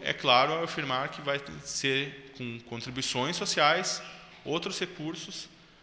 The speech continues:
e recursos da União, estados, Distrito Federal e municípios. Essa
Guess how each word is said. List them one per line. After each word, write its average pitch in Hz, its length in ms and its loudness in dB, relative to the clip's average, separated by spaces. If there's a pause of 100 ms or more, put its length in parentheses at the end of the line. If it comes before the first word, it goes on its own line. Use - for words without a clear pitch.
(160)
e 165 460 -4
recursos 165 400 0
da 165 80 -2
União, 156 340 0
estados, 165 600 2
Distrito - 300 -6
Federal 135 320 2
e 135 40 -6
municípios. 139 680 -6 (580)
Essa 135 320 4